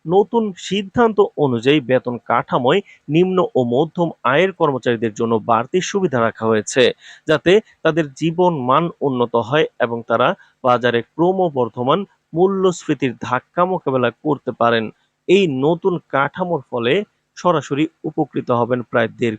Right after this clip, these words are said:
কোটিরও বেশি মানুষ, কারণ সরকারি চাকরিজীবীদের পাশাপাশি তাদের নির্ভরশীল পরিবারও আর্থিক সুবিধা ভোগ করবে। এছাড়া মহার্ঘ ভাতার নতুন হার ঘোষণার ফলে সরকারি সাধারণ কর্মচারীরা বাজারের অস্থির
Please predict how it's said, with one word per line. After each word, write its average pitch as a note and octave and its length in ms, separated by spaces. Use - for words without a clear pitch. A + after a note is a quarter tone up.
কোটিরও D3+ 400
বেশি C#3 320
মানুষ, A2 320
কারণ D#3+ 200
সরকারি G3 460
চাকরিজীবীদের D#3 800
পাশাপাশি F3 500
তাদের B2+ 360
নির্ভরশীল D#3 640
পরিবারও C3+ 440
আর্থিক A#2 440
সুবিধা D#3+ 420
ভোগ C3 240
করবে। A2+ 340
এছাড়া E3 340
মহার্ঘ D3 460
ভাতার C3+ 300
নতুন B2+ 400
হার C3 240
ঘোষণার F3+ 460
ফলে C#3+ 320
সরকারি C#3+ 480
সাধারণ B2+ 400
কর্মচারীরা D#3+ 640
বাজারের B2 500
অস্থির D3+ 500